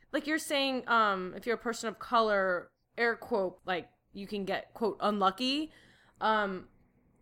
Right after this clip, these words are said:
but I always just thought, not in nineteen ninety-nine. There wasn't this anti-Muslim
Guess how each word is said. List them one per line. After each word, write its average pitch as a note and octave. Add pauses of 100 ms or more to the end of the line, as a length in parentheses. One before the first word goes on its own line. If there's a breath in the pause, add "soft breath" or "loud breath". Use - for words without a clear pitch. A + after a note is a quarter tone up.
but E4
I F#4+
always F#4
just F#4+
thought, D#4
not G#4
in G#4+
nineteen G4
ninety-nine. A#3+
There G3
wasn't B3
this G#4 (160)
anti-Muslim B3+